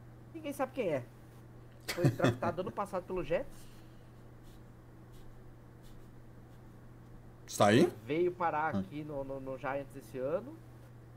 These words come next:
Speaker 1: Não tava fazendo nada. Jogou dois, três jogos entrando um pouquinho. Aí nesse jogo ele entrou, conseguiu três tackles,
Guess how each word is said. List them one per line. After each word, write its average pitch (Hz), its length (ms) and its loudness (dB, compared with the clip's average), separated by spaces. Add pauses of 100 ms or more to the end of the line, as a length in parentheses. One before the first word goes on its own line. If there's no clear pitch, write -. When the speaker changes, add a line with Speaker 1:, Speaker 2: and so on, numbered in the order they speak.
(120)
Speaker 1:
Não 160 120 -6
tava 180 240 4
fazendo 185 280 0
nada. 208 500 2 (760)
Jogou 156 400 0
dois, 156 300 0
três 160 180 -6
jogos 151 260 0
entrando 135 320 -6
um 139 40 -8
pouquinho. 170 380 -10
Aí 196 120 -4
nesse 247 400 0
jogo 190 320 -4
ele 196 120 -4
entrou, 196 420 -4 (640)
conseguiu 180 320 0
três 190 320 2
tackles, 185 500 2